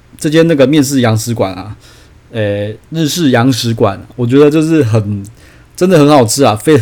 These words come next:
我就觉得蛮赞的，而且又便宜不贵，一个人就是我去吃都不到三百，然后每个面啊，呃，都蛮厉害的。我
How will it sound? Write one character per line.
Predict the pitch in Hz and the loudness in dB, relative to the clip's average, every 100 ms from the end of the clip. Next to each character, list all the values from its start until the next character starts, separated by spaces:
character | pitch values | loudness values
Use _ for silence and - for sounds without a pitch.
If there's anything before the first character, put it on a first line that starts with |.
| - | 0
我 | 120 | -4
就 | 139 | 0
觉 | 139 | 0
得 | |
蛮 | 127 117 117 | 2 2 2
赞 | 127 107 | 2 0
的， | 101 | -2
而 | 127 | -2
且 | 120 | 0
又 | 131 | 0
便 | 107 117 104 | 0 -4 -2
宜 | 104 | -4
不 | - | -6
贵， | 98 117 95 - _ _ | -6 -4 -4 -6 _ _
一 | 143 | -4
个 | 127 | -2
人 | 104 113 | -2 -2
就 | 127 | -2
是 | 123 120 - - | -4 -6 -10 -12
我 | 123 | -8
去 | 113 165 | -4 -4
吃 | - | 0
都 | 170 | 0
不 | 135 | 4
到 | 147 | 2
三 | 135 127 127 | 4 2 2
百， | 98 80 - - - | 0 -2 -12 -20 -4
然 | 135 | 0
后 | |
每 | 147 113 | 2 2
个 | |
面 | 113 139 110 | 2 2 2
啊， | 101 95 110 - - - _ _ _ | -2 -6 -10 -18 -20 -20 _ _ _
呃， | 113 107 107 107 104 104 - _ _ _ - _ _ _ _ | -4 -2 -2 -2 -4 -6 -12 _ _ _ -20 _ _ _ _
都 | 151 | 2
蛮 | 123 | 4
厉 | 123 131 | 4 4
害 | 127 107 | 2 0
的。 | |
我 | 107 | -2